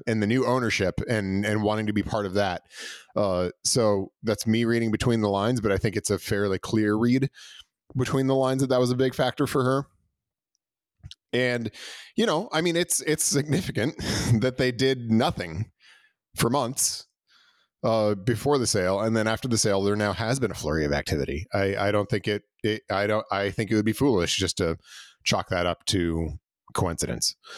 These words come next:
Um, you know, Christine Sinclair was probably coming back regardless, right?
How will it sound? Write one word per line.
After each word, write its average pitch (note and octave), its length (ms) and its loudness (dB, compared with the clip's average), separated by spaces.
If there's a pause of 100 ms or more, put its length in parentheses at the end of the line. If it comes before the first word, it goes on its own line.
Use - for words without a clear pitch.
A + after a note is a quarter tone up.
(320)
Um, D2+ 400 -2 (400)
you A2 100 2
know, E2 180 -4 (120)
Christine B2 320 0
Sinclair A2 300 0
was A2+ 160 -2
probably G2+ 320 -2
coming F#2+ 260 0
back F2+ 220 -2
regardless, F2+ 420 -2
right? F2 200 0